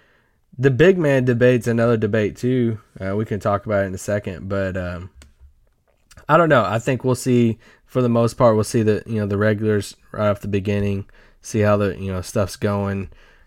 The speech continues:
If Dennis is out, how that throws off, you know, rotation stuff or whatever. But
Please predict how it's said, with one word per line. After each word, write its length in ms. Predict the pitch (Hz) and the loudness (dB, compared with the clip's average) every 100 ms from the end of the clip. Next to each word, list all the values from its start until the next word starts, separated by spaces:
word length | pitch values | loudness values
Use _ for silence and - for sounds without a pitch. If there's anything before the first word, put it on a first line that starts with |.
| - | -10
If 200 | 98 95 | -8 -4
Dennis 380 | 113 110 101 - | -2 0 0 -2
is 140 | 98 | -2
out, 320 | 98 98 98 - | 0 0 0 -4
how 220 | 104 95 | -4 -2
that 280 | 98 98 - | -2 -4 -6
throws 320 | 104 95 95 | -4 -4 -2
off, 320 | 95 92 - - | -4 -4 -8 -10
you 100 | 101 | -6
know, 100 | 92 | -6
rotation 600 | 92 92 101 98 101 95 | -6 -4 -4 -4 -6 -8
stuff 480 | - 98 92 - | -6 -4 -4 -6
or 40 | - | -8
whatever. 380 | 90 95 92 92 | -4 -4 -4 -6
But 300 | 90 90 87 | -6 -8 -8